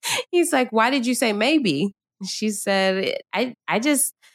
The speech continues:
didn't appreciate all the glaring eyes. I felt like nobody was listening to me." And he's like, "Did you feel like it was peer pressure?" And she said, "Yeah, I said maybe out of peer pressure.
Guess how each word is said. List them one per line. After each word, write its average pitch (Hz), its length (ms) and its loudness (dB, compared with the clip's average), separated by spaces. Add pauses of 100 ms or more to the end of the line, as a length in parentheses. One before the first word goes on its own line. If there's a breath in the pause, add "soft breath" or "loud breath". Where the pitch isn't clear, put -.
(240 soft breath)
didn't 214 240 2
appreciate 254 640 2
all 214 220 6
the 220 140 2
glaring 196 480 4
eyes. 196 400 2
I 175 100 2
felt 220 160 -2
like 220 160 2
nobody 208 320 2
was 254 140 2
listening 214 400 2
to 214 100 -8
me." 196 260 2
And 175 240 0 (420)
he's 170 120 -6
like, 143 160 0
"Did 139 140 -10
you 151 60 -6
feel 156 140 -4
like 147 120 0
it 139 60 -2
was 139 220 -6
peer 220 180 2
pressure?" 247 440 0
And 226 100 -2
she 196 80 -8
said, 165 140 -6
"Yeah, 151 460 0 (120)
I 143 280 -4 (160)
said 196 260 0
maybe 180 400 2
out 220 120 2
of 208 120 -2
peer 269 180 -2
pressure. 151 500 -2